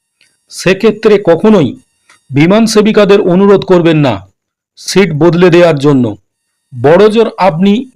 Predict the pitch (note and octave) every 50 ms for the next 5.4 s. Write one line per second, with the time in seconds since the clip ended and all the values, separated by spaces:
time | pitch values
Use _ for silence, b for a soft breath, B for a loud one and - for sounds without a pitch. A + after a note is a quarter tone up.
0 | D3+ D3 D3+ E3+ F3+ F3 G#3+ A3 A3 G#3+ - - F#3+ F#3 - G3+ G3+ G#3 G3+ G3+
1 | - - A#2+ C3+ D#3 F3 F#3+ G#3+ G3+ A3+ G3+ F#3 G3 G3+ G3 G3 G3 F3 D#3 -
2 | G#3+ G#3 F3 G3+ F#3+ F#3+ F3+ F3+ E3+ - - F3+ D#3 E3 D#3 C#3 A#2 G2+ - _
3 | _ _ _ _ _ _ _ _ _ _ _ _ - C#3+ D3 D3 F#3 F3+ F#3 F#3
4 | - - F3+ F3 G3 A3 A3 A3+ A3 G#3+ A3+ G#3 G#3+ F#3 G#3 F#3+ F#3 F#3 F3+ F#3
5 | F3 F3 F3+ F3 F3+ - G#3+ G#3